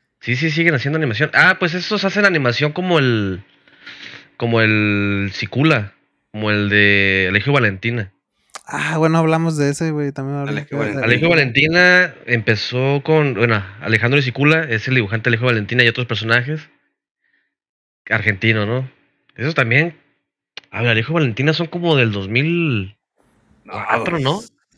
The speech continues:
Speaker 3: no,
Speaker 2: Poquito
Speaker 3: más
Speaker 2: después.
Speaker 3: atrás, güey. Yo creo más
Speaker 1: ¿Más
Speaker 3: atrás.
Speaker 1: atrás?
Speaker 2: O sea, uh, no sé, güey.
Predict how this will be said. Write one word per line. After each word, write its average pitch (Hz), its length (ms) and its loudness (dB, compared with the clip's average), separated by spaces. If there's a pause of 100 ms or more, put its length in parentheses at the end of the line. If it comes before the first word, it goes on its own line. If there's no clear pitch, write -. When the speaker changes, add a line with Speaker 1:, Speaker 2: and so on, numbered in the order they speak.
(160)
Speaker 3:
no, 104 80 -8
Speaker 2:
Poquito 101 200 2
Speaker 3:
más 107 160 -4
Speaker 2:
después. 131 120 -4
Speaker 3:
atrás, 87 380 -2
güey. 92 320 -12
Yo 95 140 -16
creo 113 140 -20
más 120 100 -12
Speaker 1:
¿Más 117 180 -6
Speaker 3:
atrás. 165 280 0
Speaker 1:
atrás? 151 260 -4 (440)
Speaker 2:
O 147 120 -6
sea, 127 460 -4
uh, 135 1120 -10 (540)
no 120 120 -20
sé, 107 280 -16
güey. 117 220 -16